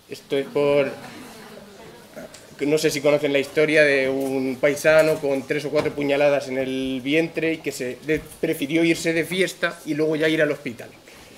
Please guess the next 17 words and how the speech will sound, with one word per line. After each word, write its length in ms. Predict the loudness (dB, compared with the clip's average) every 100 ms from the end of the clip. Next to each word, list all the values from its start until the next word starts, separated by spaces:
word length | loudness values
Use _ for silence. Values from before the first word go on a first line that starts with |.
| -20 -20 -18 -8 -2
Y 60 |
dijo: 440 | -2 2 0 0 -4 -8
"Soy 540 | -6 -6 -4 -6 -10 -8
manchego, 300 | -8 -2 0
me 80 | 0
recupero 320 | -2 -8 -10
pronto". 260 | -14 -10
Bueno, 220 | -4 -4 -4 -18 -20 -20 -4
lo 140 | 4
que 60 | 8
decía 360 | 8 8 8
de, 640 | 8 8 8 8 6 4 0
de 180 | -2 -2
sia, 200 | 4 6
bueno, 200 | 6 2 0
pues 100 | 2
realmente 680 | 4 6 4 4 4 4